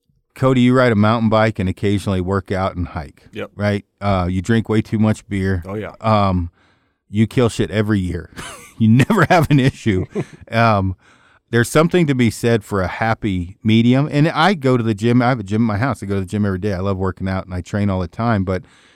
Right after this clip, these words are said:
Speaker 1: animal behavior, common sense, and fieldcraft, as much effort, probably more, needs to put into that than fitness. Fitness will help. There's no doubt.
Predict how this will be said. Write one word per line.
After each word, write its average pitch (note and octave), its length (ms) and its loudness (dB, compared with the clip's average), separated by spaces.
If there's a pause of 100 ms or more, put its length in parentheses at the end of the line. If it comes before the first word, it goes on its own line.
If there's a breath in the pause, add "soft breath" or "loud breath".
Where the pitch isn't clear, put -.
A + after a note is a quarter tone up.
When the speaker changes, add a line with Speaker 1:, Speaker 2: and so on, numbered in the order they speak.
(720 soft breath)
Speaker 1:
animal A2+ 300 2
behavior, G#2+ 720 2
common G#2+ 340 2
sense, G2+ 400 -2
and F2 120 -4
fieldcraft, G2 880 -4 (180)
as F#2 180 -6
much G#2+ 360 2
effort, G#2 480 -4 (140)
probably G2+ 420 -2
more, G2+ 640 2 (480)
needs G#2 260 -2
to G#2 100 -6
put A2 240 -2
into G2 200 0
that G2 360 -4 (400 soft breath)
than F#2 180 -2
fitness. F2+ 520 -6
Fitness D#3 440 -2
will G#2 220 -2
help. F#2 540 -8
There's F#2 260 -10
no A2+ 360 4
doubt. F#2+ 500 -8